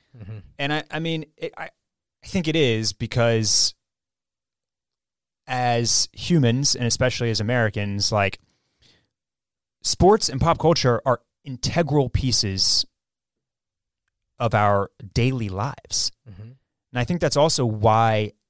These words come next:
Speaker 2: athletes especially, why they mean so much, and why when they die, it's weird for us because musicians and creatives and actors, like, they,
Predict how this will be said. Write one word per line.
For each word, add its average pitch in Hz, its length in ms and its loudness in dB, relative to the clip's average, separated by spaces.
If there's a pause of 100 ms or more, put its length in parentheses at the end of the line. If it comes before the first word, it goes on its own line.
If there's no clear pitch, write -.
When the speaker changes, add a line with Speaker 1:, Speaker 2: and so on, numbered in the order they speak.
Speaker 2:
athletes 127 560 -2
especially, 95 840 -2 (1160)
why 113 140 2
they 98 120 -2
mean 120 240 2
so 113 180 2
much, 98 400 -2 (500)
and 113 120 -4
why 101 360 2 (320)
when 110 140 -2
they 95 100 -2
die, 110 540 4
it's 113 140 -6
weird 113 320 4
for 107 160 0
us 95 160 0
because - 500 2 (1300)
musicians 139 920 2 (640)
and 101 400 0
creatives 117 680 4
and 92 300 -6
actors, 123 800 2 (500)
like, 117 220 0 (720)
they, 131 160 2